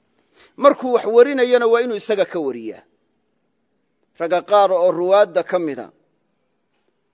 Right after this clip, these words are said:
oo dabdu kitaabin ictimaadi jiray, markay kitaabkii iyagoo waayey ama kitaabkii ka gubtay ama kitaabkii ka maqan bay wakhtiyada qaarkood wax wariyeen, markaasaa khata'oodii batay,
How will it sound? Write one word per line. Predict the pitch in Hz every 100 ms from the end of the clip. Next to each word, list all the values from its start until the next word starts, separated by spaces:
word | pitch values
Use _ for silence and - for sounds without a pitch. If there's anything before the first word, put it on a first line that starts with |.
| _
oo | 226 220
dabdu | 208 262 233 226
kitaabin | 226 226 240 233
ictimaadi | 208 175 208 214 214 196
jiray, | - 151 135 104 _ _ _ _ _ _ _ _ _ _ _ _ _ _ _ _ _ _ _ _
markay | 226 254 233
kitaabkii | 220 208 254 220 233
iyagoo | 240 226 220 208 185
waayey | 170 165 170 190 220
ama | - 170
kitaabkii | 160 180 208 160 170
ka | 214
gubtay | 170 165 139 190 214 233 254 _ _ _ _ _ _ _
ama | 196 202
kitaabkii | 214 208 226 220 202
ka | 240
maqan | 220 196 202 202
bay | 190
wakhtiyada | 185 226 226 196
qaarkood | 208 190 196 180
wax | 170 160
wariyeen, | 170 165 160 156
markaasaa | 165 185 214 190
khata'oodii | 220 208 165 160 139
batay, | 127 110